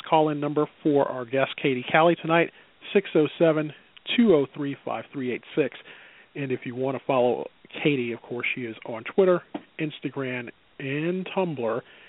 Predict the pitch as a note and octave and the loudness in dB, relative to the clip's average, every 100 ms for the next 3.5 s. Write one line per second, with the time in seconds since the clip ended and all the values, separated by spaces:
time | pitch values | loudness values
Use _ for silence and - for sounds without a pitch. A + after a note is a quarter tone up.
0 | - _ - D3 C3+ C3 G#3+ F#3+ E3 - | -20 _ -6 -2 -2 -2 0 2 0 -2
1 | C3+ - C3+ B2 C3 - B2 - B2 - | -6 -4 -8 -4 -4 -4 -8 -4 -4 -4
2 | A#2 - - C#3+ B2+ - - B2 A2 A2+ | -12 -12 -6 -4 -4 -6 -4 -2 -2 -6
3 | - C#3 - A2+ | -12 -8 -8 -8